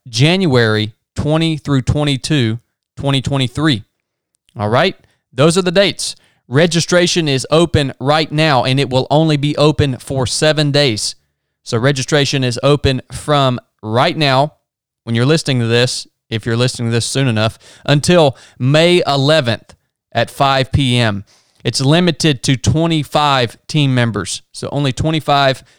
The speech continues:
sign-ups. If any spots are left after May eleventh,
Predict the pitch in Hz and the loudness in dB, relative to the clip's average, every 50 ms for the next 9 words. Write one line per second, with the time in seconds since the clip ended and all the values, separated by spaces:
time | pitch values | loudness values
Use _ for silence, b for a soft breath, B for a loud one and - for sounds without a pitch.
0 | b b b - - - 160 165 165 165 170 170 160 - - - 135 120 - - | b b b -10 -4 -2 0 0 2 2 2 2 2 0 0 -2 -2 -2 -2 -4
1 | 165 185 202 220 226 208 - - - 185 165 156 156 - - - 135 131 131 131 | -2 -2 0 0 -2 -2 -4 -2 -2 0 2 2 0 0 -2 -2 0 0 0 2
2 | 135 151 156 160 - - - - 147 175 196 202 - - 185 175 156 120 143 139 | 0 0 0 0 -4 -8 -8 -4 -4 -2 -4 -4 -4 -2 -2 -2 -2 -2 0 2
3 | 147 151 151 143 131 127 131 127 123 117 127 123 - _ | 2 4 4 4 2 2 2 2 2 2 0 -4 -4 _